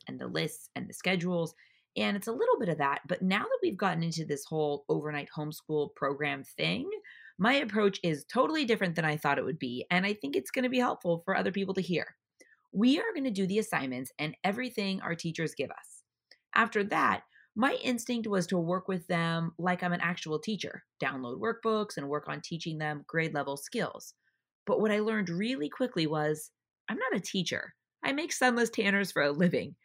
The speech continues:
Teachers are experts at how to do this, and that's what makes them so amazing. I'm not trained in this stuff, and I'm a big fan of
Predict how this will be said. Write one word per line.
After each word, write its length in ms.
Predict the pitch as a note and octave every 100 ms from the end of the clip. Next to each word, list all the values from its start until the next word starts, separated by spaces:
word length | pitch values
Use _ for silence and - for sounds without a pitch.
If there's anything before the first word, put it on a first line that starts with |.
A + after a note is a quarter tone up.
| - - -
Teachers 360 | - D4+ G4+ C4
are 140 | - -
experts 480 | B3 - A#3+ G#3+ G#3
at 80 | F3+
how 140 | F3+
to 80 | E3
do 240 | D#3+ A3
this, 180 | G3 F3
and 160 | F#3+ G3+
that's 380 | A#3 - -
what 140 | A3+ F#3+
makes 200 | G#3 -
them 220 | G#3+ F#3+
so 500 | - - A#3+ A3 G#3 G#3+
amazing. 760 | G3 G3 G#3 A3+ F#3 C#3 - _ - - -
I'm 80 | A4
not 220 | B4+ D4
trained 320 | - D#3+ D3+
in 160 | D#3+ D3+
this 180 | D#3 -
stuff, 340 | F3 A3 B3+ -
and 80 |
I'm 140 | G#3+ A#3+
a 140 | F3+ -
big 300 | B3+ B3+ -
fan 220 | A3
of 100 | F#3